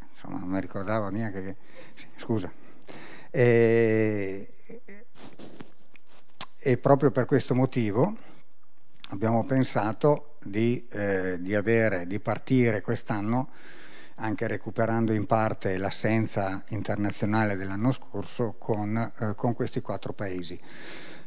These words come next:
Eh, anche perché, eh, l'anno scorso, eh, a dicembre dell'anno scorso, dovevamo avere una risposta dall'UNESCO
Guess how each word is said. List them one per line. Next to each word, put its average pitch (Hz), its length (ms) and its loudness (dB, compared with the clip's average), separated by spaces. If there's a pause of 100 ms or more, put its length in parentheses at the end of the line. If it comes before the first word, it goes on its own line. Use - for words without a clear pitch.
(220)
Eh, 117 680 8 (300)
anche 135 300 8
perché, 143 720 8
eh, 107 160 -2 (260)
l'anno 131 300 8
scorso, 135 720 6
eh, 92 1000 -2
a 92 220 -2
dicembre 101 500 2
dell'anno 98 320 2
scorso, 127 560 4
dovevamo 107 640 0
avere 117 340 2
una 123 280 6
risposta 113 800 6 (680)
dall'UNESCO 107 880 4